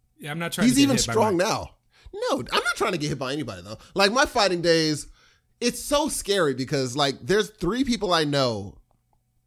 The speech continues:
Speaker 2: at the job that now has, and you know one of 'em, that now have a license to carry.
Speaker 1: Right.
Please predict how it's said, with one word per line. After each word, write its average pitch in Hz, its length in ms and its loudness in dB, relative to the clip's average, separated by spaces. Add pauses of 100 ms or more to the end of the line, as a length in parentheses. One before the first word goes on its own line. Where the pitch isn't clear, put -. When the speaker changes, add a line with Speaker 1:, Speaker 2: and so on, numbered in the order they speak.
(400)
Speaker 2:
at 156 160 2
the 160 80 -2
job 113 500 2
that 110 180 -4
now 135 300 0
has, 127 280 -2
and 139 120 -2
you 185 120 -2
know 135 120 -2
one 101 180 -10
of 156 80 -12
'em, 135 120 -16 (260)
that 156 140 -2
now 160 220 4
have 151 200 0
a 127 40 -2
license 127 380 -2
to 110 100 -8
carry. 92 400 -12 (640)
Speaker 1:
Right. 117 260 -8